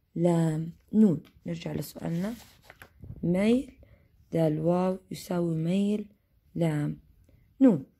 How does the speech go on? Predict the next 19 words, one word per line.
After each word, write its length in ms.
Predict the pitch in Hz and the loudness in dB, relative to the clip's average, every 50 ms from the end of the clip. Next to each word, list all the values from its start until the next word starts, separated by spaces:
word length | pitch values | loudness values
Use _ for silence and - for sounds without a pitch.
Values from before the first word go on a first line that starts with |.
| _ _ _ _ _ _ _ _ _ _ _ - | _ _ _ _ _ _ _ _ _ _ _ -2
إذا 160 | 185 185 180 | 0 2 2
هو 100 | 202 214 | 2 0
بيحكي 320 | 202 214 - - - 240 | -2 -6 -10 -6 -4 -2
لي 140 | - - - - | -2 -2 0 0
أثبت 480 | - 311 - - 190 165 160 160 - - - 139 | 0 0 0 -2 -2 -2 -2 -2 -4 -10 -12 -10
أنها، 280 | 139 131 120 123 139 - _ - - _ _ _ _ _ - | -10 -10 -10 -12 -16 -20 _ -20 -20 _ _ _ _ _ 2
أولًا 480 | 285 294 262 254 247 254 269 269 269 - | 4 4 6 6 4 4 2 2 0 -2
أنا 160 | 202 196 - | -4 -4 -4
راح 200 | 202 - - - | -6 -6 -6 -4
أوجد 360 | - 262 226 180 180 - - | -2 -2 -2 -2 -6 -10 -12
إحداثيات 760 | - - 185 190 190 185 - 214 208 214 233 233 233 233 - 214 | -12 -6 -4 -2 -2 -2 -4 -4 0 0 0 0 -2 -4 -6 -4
واو 460 | 208 208 208 208 214 233 254 269 - - - - - _ _ _ _ - 175 | -2 -2 0 2 2 2 2 0 -2 -10 -18 -20 -20 _ _ _ _ -2 2
من 280 | 196 226 247 233 214 | 6 6 6 6 4
قانون، 760 | - - - - 175 165 165 165 175 202 214 226 262 277 277 277 - - _ _ _ _ _ _ _ _ _ _ - | 0 -4 -8 -8 -8 -6 -4 -2 0 2 4 4 4 2 0 -4 -16 -20 _ _ _ _ _ _ _ _ _ _ -8
إذا 280 | - 165 165 160 - - 202 | -4 -4 -2 -4 -2 -2 -2
أنا 140 | 196 165 151 | -2 0 -2
راح 240 | - - - - | -4 -6 -6 -2
أوجد 320 | - 196 170 143 143 143 - _ _ _ _ _ _ _ _ _ _ _ - - | 0 0 0 0 -2 -6 -10 _ _ _ _ _ _ _ _ _ _ _ -18 -16
إحداثيات 1080 | - - 170 160 170 165 160 165 - 180 170 170 180 214 208 180 143 - - - - | -14 -10 -4 -2 0 0 0 -2 -6 -8 -4 -2 0 0 0 0 -4 -8 -12 -18 -20